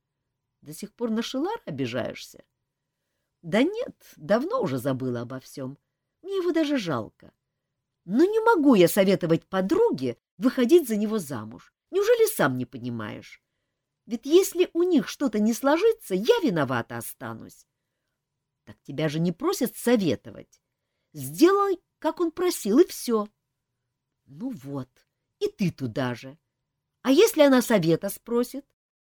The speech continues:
А ты не советуй. Пусть спрашивает у кого-нибудь, кто может отнестись к этому непредвзято. Вон у Кантора, например. Ага, или у тебя. Нет, у меня не надо,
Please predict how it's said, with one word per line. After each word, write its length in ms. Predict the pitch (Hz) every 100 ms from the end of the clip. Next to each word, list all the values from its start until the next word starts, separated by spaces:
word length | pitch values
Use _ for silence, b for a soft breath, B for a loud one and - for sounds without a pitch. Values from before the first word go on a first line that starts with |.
| _ _ _ _ _ _ _ _ -
А 100 | 147
ты 160 | 208
не 160 | 208 254
советуй. 720 | - 403 370 208 - - - _ _ _ _ _ _ _ -
Пусть 320 | 440 - -
спрашивает 720 | - - 311 349 - 320 294 -
у 100 | 269
кого-нибудь, 720 | - 277 294 277 262 381 381
кто 240 | - 269
может 440 | 247 285 262 269 _
отнестись 600 | 240 - 247 262 - 415
к 100 | -
этому 260 | 175 147 160
непредвзято. 920 | 262 - 320 214 135 - - - - _ _ _ _ _ _ _ _
Вон 240 | - 190 370
у 40 |
Кантора, 500 | - 123 117 156 247
например. 640 | 247 240 240 220 220 214 _ _ _ _ _ _ _ _
Ага, 480 | 381 339 196 175 247 - _ -
или 120 | 440
у 140 | 403 392
тебя. 500 | 359 175 127 110 - _ _ _ _ _ _
Нет, 400 | 165 127 - 165
у 20 |
меня 280 | 202 254 240
не 140 | 185
надо, 460 | 127 104 95 -